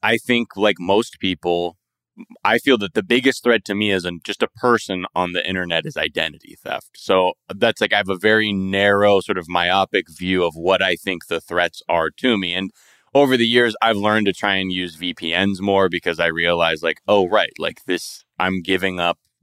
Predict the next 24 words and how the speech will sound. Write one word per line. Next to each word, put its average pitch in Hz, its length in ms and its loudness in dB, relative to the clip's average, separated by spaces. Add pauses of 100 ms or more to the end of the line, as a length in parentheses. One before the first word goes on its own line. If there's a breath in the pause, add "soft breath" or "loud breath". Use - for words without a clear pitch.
(140)
th-, 104 200 -4
these 113 220 0
are 110 60 0
the, 95 100 -4
this 104 200 -4
is 117 60 -6
the 101 140 -6
information 90 680 -4
companies 85 420 -4
just 80 140 -14
wanna 80 220 -4
package 82 440 -4
and 76 160 -14
sell 80 480 -2 (360)
and, 82 400 -6 (120)
you 87 120 -8
know, 78 160 -6
make 82 220 -6
a 82 80 0
buck 85 280 0
off 80 180 -2
of 76 100 -12
me 78 160 -10
passively. 80 760 -6